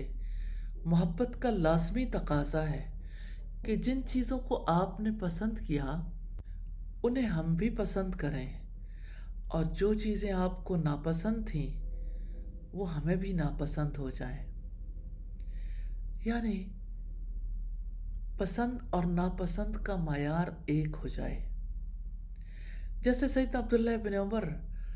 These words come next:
ہمیشہ اس لیے سبتی جوتے پہنا کرتے تھے کہ نبی صلی اللہ علیہ وسلم کو انہوں نے اس قسم کے جوتے پہنتے دیکھا تھا۔ یا کدو کے سالن کا زندگی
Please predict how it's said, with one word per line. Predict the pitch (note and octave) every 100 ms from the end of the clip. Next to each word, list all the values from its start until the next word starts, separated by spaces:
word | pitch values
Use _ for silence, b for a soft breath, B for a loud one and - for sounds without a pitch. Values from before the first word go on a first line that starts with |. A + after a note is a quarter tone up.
| B B -
ہمیشہ | F#3+ B3 A#3 A3 F#3+ - - -
اس | C4 B3 C4+
لیے | C#4+
سبتی | C4 A#3+ F#3 - A#3
جوتے | A3 F#3+ F#3+ G#3+
پہنا | G#3 E3+ E3 F#3
کرتے | F#3 D3 C#3+ E3+
تھے | E3 C3+ - - B B B B B B B B B -
کہ | G#3
نبی | G3 G3
صلی | B3 A#3+ G#3+
اللہ | G#3 G#3
علیہ | G#3 G3+
وسلم | G3+ G3
کو | - -
انہوں | F#3+ F#3+ G3+
نے | F#3+
اس | F#3
قسم | - F#3 F#3+
کے | F#3 G3
جوتے | E3 D#3+ D#3+ F#3+
پہنتے | F#3 E3+ D#3+ D3+ E3+
دیکھا | E3 C#3 - C3
تھا۔ | - D3+ - - - - - - - - - - B B B B B B B -
یا | A3+ G3+ E3+ - -
کدو | - G#3+ F3+ B3
کے | C4 C4+
سالن | A#3 G#3 F#3+ G#3+ G#3+
کا | A3
زندگی | F#3+ F#3 F3 G3+ G#3